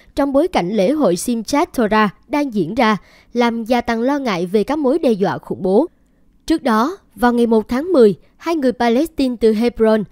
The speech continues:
đã thực hiện một cuộc tấn công bằng súng trên đại lộ Jerusalem tại Jaffa. Hai kẻ tấn công đã xả súng vào một nhóm người dân đang di chuyển trên tuyến đường sắt nhẹ, khiến bảy người thiệt mạng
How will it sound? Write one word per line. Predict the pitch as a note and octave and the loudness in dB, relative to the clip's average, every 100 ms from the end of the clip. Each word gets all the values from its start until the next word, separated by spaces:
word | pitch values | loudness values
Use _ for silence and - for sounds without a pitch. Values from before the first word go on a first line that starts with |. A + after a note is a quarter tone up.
| _ - | _ -8
đã | A3 | -6
thực | - D4+ | -4 -2
hiện | B3+ G3 A3+ | 2 2 2
một | G#3+ - | 2 4
cuộc | A3 - | 2 2
tấn | A3+ E4+ | -4 -2
công | C#4 A#3+ | -2 0
bằng | G#3 F#3 | -2 -4
súng | - A3+ D#4 - | -2 -2 -2 -4
trên | D#4+ C#4+ | -2 0
đại | G3+ E3+ | -2 -2
lộ | G3+ E3+ | -2 -2
Jerusalem | F#3 A3 G#3 G#3 G3 G#3+ G3+ G#3 F#3+ _ | 0 0 2 0 0 0 2 0 -2 _
tại | G#3 E3+ D#3+ | -6 -6 -4
Jaffa. | G#3+ - G#3+ F#3+ - _ _ _ _ _ _ | -4 2 2 2 -4 _ _ _ _ _ _
Hai | - D#4+ | -6 -4
kẻ | D4+ G#3+ | -2 -2
tấn | C4 D#4 | -2 -2
công | F4 B3 | -2 -2
đã | F#3+ A3 | -2 -4
xả | - F#3+ C3+ | -2 -2 -2
súng | - A#3+ D#4 G4+ | 0 0 0 0
vào | A3+ | 0
một | G3+ F#3 | 0 -2
nhóm | A3 A3+ F#4 | -2 -2 0
người | B3 F#3 | 0 2
dân | A3+ G#3 | 0 0
đang | G3+ G3 | -2 0
di | C#4 | 0
chuyển | C#4 A#3 E3+ A3 | 0 -2 -4 -2
trên | B3 G#3 | -2 -2
tuyến | A#3 B3 F4 | -2 -2 -2
đường | G3 | -4
sắt | - D4 | -4 -4
nhẹ, | C#4 F#3 D3 - _ | -2 -2 -4 -10 _
khiến | _ - C4+ F#4+ | _ -4 -4 -4
bảy | D#4+ G#3 | -6 -4
người | D4 C4+ | -2 -2
thiệt | G#3 G#3 | 0 -4
mạng | G#3+ G3 E3+ | -2 -2 -4